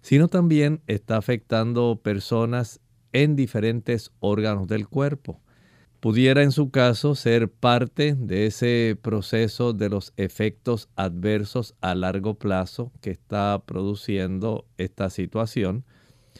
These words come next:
Y podemos recomendarle, número uno, ponga a enfriar vinagre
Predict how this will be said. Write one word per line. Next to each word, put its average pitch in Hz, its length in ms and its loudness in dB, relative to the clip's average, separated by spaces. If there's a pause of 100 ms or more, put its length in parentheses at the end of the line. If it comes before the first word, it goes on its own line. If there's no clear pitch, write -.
(360)
Y 131 80 0
podemos 160 400 4
recomendarle, 120 920 2
número 104 400 0
uno, 110 380 -2 (680)
ponga 151 300 2
a - 20 4
enfriar 135 680 0
vinagre 104 1000 -4